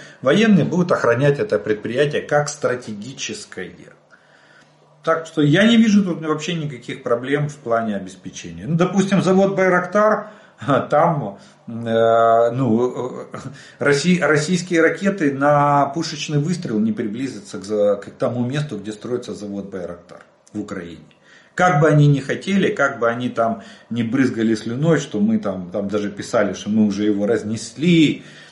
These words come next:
Я вам напомню, что собственник фирмы Ба-, а, "Байкар" зять Эрдогана.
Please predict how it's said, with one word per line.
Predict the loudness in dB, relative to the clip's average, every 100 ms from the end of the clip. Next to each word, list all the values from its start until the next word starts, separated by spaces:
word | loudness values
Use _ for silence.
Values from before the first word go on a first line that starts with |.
| -20 -6
Я | 0
вам | 4 4
напомню, | 4 2 2 2
что | -2 -8
собственник | -8 -8 -8 -4 -2 -2 -6 -10
фирмы | -8 -8 -4 -4
Ба-, | 0 4 4 4 2 0 0 2 0
а, |
"Байкар" | -2 -4 -2 0 0 0 -12 _ _ _
зять | -12 -2 0 0 -4 -16 _ -8
Эрдогана. | -6 -8 -12 -16 -18